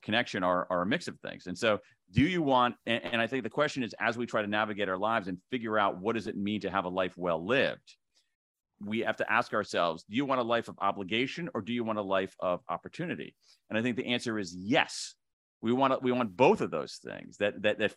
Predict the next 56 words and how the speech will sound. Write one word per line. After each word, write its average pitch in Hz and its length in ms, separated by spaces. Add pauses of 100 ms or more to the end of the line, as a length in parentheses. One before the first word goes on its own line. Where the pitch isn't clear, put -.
finding 143 320
that 117 180
right 107 240
mix 110 720 (160)
is 98 120
important. - 540
So 117 80
if 110 80
you 165 100
have 185 100
a 151 40
life 131 260
of 101 180
only 139 280
obligation, 101 920 (320)
that's 156 200
a 247 40
pretty 175 280
severe 120 500
life. - 520 (280)
Um, 107 380
I'm 127 100
not 170 180
sure 143 160
you 131 180
have 110 180
a 117 40
lot 107 220
of 101 160
joy 104 360
and 101 100
a 98 40
lot 92 280
of 90 240 (340)
just, 87 200 (200)
you 104 100
know, 90 100
traditional 104 460
kinds 98 300
of 95 80
happiness 95 540
there. 50 260 (440)
Uh, 113 100
if 123 100
you 185 80
have 220 80
a 196 60
life 151 180
of 135 100
only 135 220
opportunity, 127 580
I 135 100
think 220 140
that's 151 140
pretty 151 200
hollow. 233 500